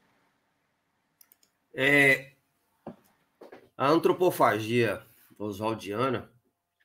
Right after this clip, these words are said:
essa ideia de, eu acho que uma das coisas mais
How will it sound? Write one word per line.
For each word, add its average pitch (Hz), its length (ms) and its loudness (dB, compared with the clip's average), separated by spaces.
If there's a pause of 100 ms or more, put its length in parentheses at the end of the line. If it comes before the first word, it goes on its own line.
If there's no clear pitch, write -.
(320)
essa 92 240 -10
ideia 104 380 -4
de, 87 440 -14
eu 110 160 -8
acho 123 140 -4
que 165 60 -8
uma 180 60 -2
das 170 120 -2
coisas 135 220 -4
mais 165 520 -4